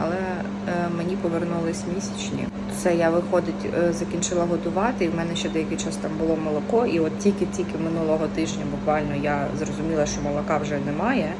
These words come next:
І цього тижня вже місячні, і вони дуже болючі. Зазвичай в мене взагалі були неболючі місячні, абсолютно, я навіть їх не відчувала. А ці я відчуваю. От. І тому, коротше,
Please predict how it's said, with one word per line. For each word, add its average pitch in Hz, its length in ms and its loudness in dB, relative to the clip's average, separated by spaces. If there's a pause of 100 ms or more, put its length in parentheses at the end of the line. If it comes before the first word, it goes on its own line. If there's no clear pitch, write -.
(960)
І - 60 0
цього 165 280 2
тижня 156 340 0
вже 151 140 0
місячні, 151 680 -2 (120)
і 170 40 0
вони 170 320 2
дуже 160 220 2
болючі. 151 640 0 (540)
Зазвичай 160 540 2
в 165 40 0
мене 156 200 0
взагалі 165 340 2
були 175 220 2
неболючі 151 580 -2
місячні, - 540 -2
абсолютно, 151 540 -2
я 151 80 0
навіть 147 280 0
їх 151 140 -4
не 151 80 -2
відчувала. 147 600 0 (840)
А 160 240 2
ці 175 220 0
я 170 180 4
відчуваю. 151 680 0 (360)
От. 202 360 -4 (440)
І - 240 -4
тому, 151 460 -2 (520)
коротше, 151 320 0